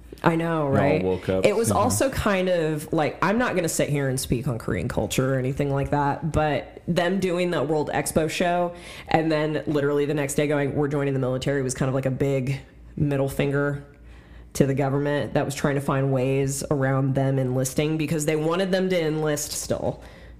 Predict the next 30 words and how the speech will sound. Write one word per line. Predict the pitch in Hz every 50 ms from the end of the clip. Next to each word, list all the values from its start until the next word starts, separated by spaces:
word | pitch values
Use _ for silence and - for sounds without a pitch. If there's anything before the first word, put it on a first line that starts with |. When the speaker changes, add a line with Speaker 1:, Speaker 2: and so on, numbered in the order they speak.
| - -
Speaker 1:
um, | - 151 147 139 127 120 120 104 104 104
because | - 147 131 160 143 139
they | 151 143
didn't | 139 147 143 143 139
wanna | 151 147 147
give | 139 156 147 143
them | 151 147
any | 143 139 135
spe-, | - - 147 139 143 - 165 165 135
'cause | 180 156 143
it's | 143 131
like, | 160 139 120 -
we | 156 170
don't | 180 151
wanna | 143 127 120
give | 117 147 131 -
them | - -
special | - - 117 104 - -
privileges. | - - 131 123 107 92 92 - - - - - - -
They, | - 139 135 147 147 135 117 90
they | 120 139 147
don't | 135 104 131
get, | 139 - -
even | - 165 156 156
though, | 151 147 139
like, | 135 135 123 - -
people | - 147 135 - 127 131
have | 131 117 117 131
been | 139 120 123
excused | 110 - - - - - 151 131 123 117 110 120 - - -